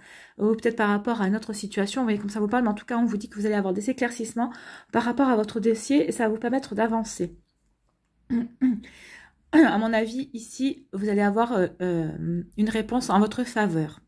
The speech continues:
Ça va être en votre faveur. Donc, ça va vous permettre justement de retrouver, euh, aussi une sérénité par rapport à votre vie.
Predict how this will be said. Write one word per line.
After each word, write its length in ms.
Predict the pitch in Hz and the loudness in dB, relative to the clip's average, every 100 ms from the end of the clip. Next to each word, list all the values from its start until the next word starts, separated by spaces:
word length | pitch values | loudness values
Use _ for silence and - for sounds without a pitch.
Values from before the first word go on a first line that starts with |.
| _ - | _ -10
Ça 80 | 170 | -4
va 80 | 190 | -4
être 180 | 196 | -2
en 160 | 190 202 | 0 2
votre 260 | 202 202 208 | 2 0 -6
faveur. 360 | 196 180 233 | -2 0 0
Donc, 480 | 247 - - _ 208 | -4 -12 -20 _ -2
ça 80 | 214 | 2
va 60 | |
vous 100 | 208 | 2
permettre 260 | 220 214 226 | 2 0 -2
justement 320 | 233 - 233 | -4 -4 -2
de 100 | 220 | -2
retrouver, 420 | 202 - 196 240 240 - - 185 | -4 -4 -2 -2 -4 -16 -4 0
euh, 140 | 185 185 | 0 0
aussi 380 | 226 233 254 247 | -6 -4 -6 -4
une 100 | 208 | -4
sérénité 560 | 226 220 220 214 254 | -2 0 0 0 -2
par 160 | 247 190 | -2 -2
rapport 340 | 180 220 233 - - - | -4 -2 -4 -6 -20 -2
à 80 | 196 | 0
votre 280 | 233 - 180 | 0 -2 -8
vie. 320 | - - | -8 -20